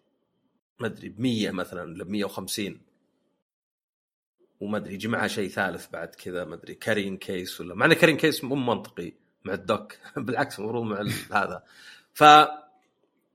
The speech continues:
ما أدري هل التأخير يعني الألعاب ولا التأخير للهاردوير ولا شيء، بس أحس إنه بيكون مشكلة، لأنه أنت تدري إن سوني يقولون إن قطع البلاي ستيشن صعب ينزل سعرها.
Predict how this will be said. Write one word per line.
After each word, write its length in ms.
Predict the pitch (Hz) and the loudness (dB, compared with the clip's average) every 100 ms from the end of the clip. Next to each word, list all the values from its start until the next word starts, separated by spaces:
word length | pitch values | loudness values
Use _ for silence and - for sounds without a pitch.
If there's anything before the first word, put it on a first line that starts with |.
| _ _ _ _ | _ _ _ _
ما 120 | - | 4
أدري 140 | 202 - | 4 6
هل 100 | 156 | 2
التأخير 640 | 156 - - 151 143 147 - _ _ - | 2 -4 0 0 0 -2 -16 _ _ -6
يعني 280 | 104 107 107 | -4 -2 -4
الألعاب 680 | 104 110 110 151 156 151 123 | 2 4 8 8 8 2 0
ولا 180 | 107 95 | -2 -4
التأخير 760 | - - - 123 120 120 - _ _ _ _ _ _ - | -6 -12 -2 2 2 0 -8 _ _ _ _ _ _ -8
للهاردوير 960 | 104 95 95 92 - 107 101 127 135 113 | -4 -2 -4 -4 0 0 4 4 6 4
ولا 120 | 104 | 0
شيء، 480 | 104 131 131 131 - | 0 0 0 -2 -2
بس 420 | 123 - - - - | -2 -2 -6 -10 0
أحس 260 | - 208 220 | 2 6 4
إنه 140 | 180 | 4
بيكون 280 | 151 160 147 | 0 -2 -2
مشكلة، 360 | 147 - 113 | -4 -2 2
لأنه 540 | 127 123 147 147 143 - - - - - | 2 2 2 0 0 -2 -20 -20 -16 -10
أنت 120 | 123 | 8
تدري 220 | 254 262 | 8 8
إن 60 | 269 | 2
سوني 380 | - 214 196 131 | 6 6 6 4
يقولون 480 | 127 170 156 95 - | 4 4 4 2 -2
إن 220 | 123 131 127 123 117 - - - 143 | -4 0 4 4 2 -6 -18 -2 4
قطع 220 | 190 180 | 8 8
البلاي 240 | 156 143 | 6 2
ستيشن 440 | - 175 156 110 92 | 2 2 2 -2 -8
صعب 600 | - - 165 143 113 - _ _ _ _ - | -6 6 6 6 0 -20 _ _ _ _ -6
ينزل 220 | 123 107 | 0 0
سعرها. 480 | - 113 92 80 - | 2 2 0 -4 -10